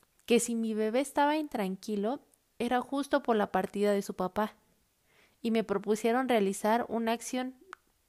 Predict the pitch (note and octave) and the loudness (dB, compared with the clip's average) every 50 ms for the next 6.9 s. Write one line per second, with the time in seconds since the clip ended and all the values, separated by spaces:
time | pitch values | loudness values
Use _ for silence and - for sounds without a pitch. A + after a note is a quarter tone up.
0 | _ _ _ - A3 G#3+ A3 - C4+ D#4 D#4+ - - - G3+ F3+ F3 F3+ F#3 F3+ | _ _ _ -2 -2 -2 2 2 2 2 2 0 -2 0 2 4 4 2 0 -2
1 | F3+ F3+ F3+ F#3 A3 A3 A3 G#3+ G3+ - - _ _ _ _ _ _ _ _ _ | -4 -4 -2 2 2 2 2 2 -2 -8 -14 _ _ _ _ _ _ _ _ _
2 | _ _ _ _ _ _ _ _ _ _ _ _ _ _ _ _ _ _ _ _ | _ _ _ _ _ _ _ _ _ _ _ _ _ _ _ _ _ _ _ _
3 | _ _ _ _ - - A#3+ A#3 A#3+ A#3 A#3 A#3+ B3+ C4 C4+ D4 D#4 D#4+ D4 D4+ | _ _ _ _ 0 0 2 4 4 2 4 6 6 6 8 8 6 6 4 4
4 | - A3+ G#3+ G#3 G#3 G#3+ G#3+ - A#3 C4+ D#4 - - _ - A3+ A#3+ A3 G3 G#3+ | 2 0 2 0 -2 -4 -4 -2 -2 0 0 -2 -4 _ 0 0 0 2 2 0
5 | G#3+ G#3 G#3+ A#3 A3+ A#3 - A#3+ A3 A3+ A3+ A#3 B3 B3 B3 - C#4 C#4 C#4 - | 2 2 2 0 0 0 -2 0 2 2 4 4 4 2 4 4 2 4 4 4
6 | D4+ D4+ D4 C#4+ A#3+ A3 G3 - - A3 A3+ A3+ A3+ A#3+ C4 B3+ - - | 4 4 4 4 2 0 -2 0 0 2 2 4 4 2 0 -2 -4 -10